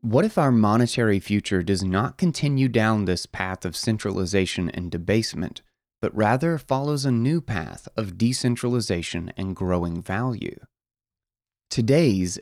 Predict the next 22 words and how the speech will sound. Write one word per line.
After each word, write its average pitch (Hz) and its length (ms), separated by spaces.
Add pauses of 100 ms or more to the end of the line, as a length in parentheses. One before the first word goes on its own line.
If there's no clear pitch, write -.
(120)
dollar 120 360
hegemony 104 840 (100)
was 113 240 (140)
engineered 135 800
by 92 160
Richard 120 500
Nixon 120 520 (200)
and 113 140
Henry 104 380
Kissinger. - 640 (840)
Tomorrow, 113 680 (500)
the - 80
currency 131 600
of 120 120
America 117 600
could 104 200
be 95 140
based 107 460
on 110 100
the 95 60
twin 139 480
ideals 107 840